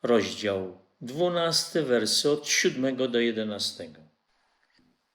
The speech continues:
Aby zaś nie wynosił mnie zbytnio ogrom objawień, dany mi został oścień dla ciała,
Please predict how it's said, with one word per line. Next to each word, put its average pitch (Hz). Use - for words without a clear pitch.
Aby 120
zaś 113
nie 120
wynosił 127
mnie 113
zbytnio 127
ogrom 117
objawień, 104
dany 180
mi 190
został 160
oścień 175
dla 165
ciała, 101